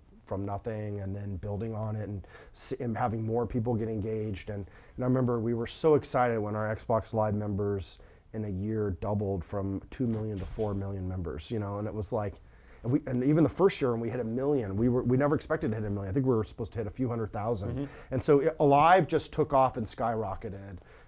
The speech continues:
Speaker 1: Um, and so that was, that was incredible. I, to me, that's probably the launch highlight that, that I remember the most, and a little bit of an extended window.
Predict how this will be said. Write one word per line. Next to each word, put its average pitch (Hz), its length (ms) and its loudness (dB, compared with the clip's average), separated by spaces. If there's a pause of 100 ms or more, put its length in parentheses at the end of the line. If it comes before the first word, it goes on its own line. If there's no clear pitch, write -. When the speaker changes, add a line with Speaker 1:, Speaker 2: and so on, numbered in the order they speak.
Speaker 1:
Um, 104 560 -8
and 110 100 -8
so 135 80 -2
that 160 180 4
was, 135 220 2
that 143 180 2
was 139 140 0
incredible. 101 400 -4
I, 120 140 -2
to 127 220 -6
me, 165 100 4
that's 127 200 4
probably 107 280 -2
the 98 100 -4
launch 95 240 -4
highlight 95 440 -4
that, 98 180 -10
that 110 160 -8
I - 20 -8
remember 95 300 -8
the 90 80 -6
most, 92 280 -8
and 98 120 -10
a 120 40 -4
little 135 200 8
bit 117 100 4
of 101 80 2
an 104 140 0
extended 95 460 -6
window. 92 440 -4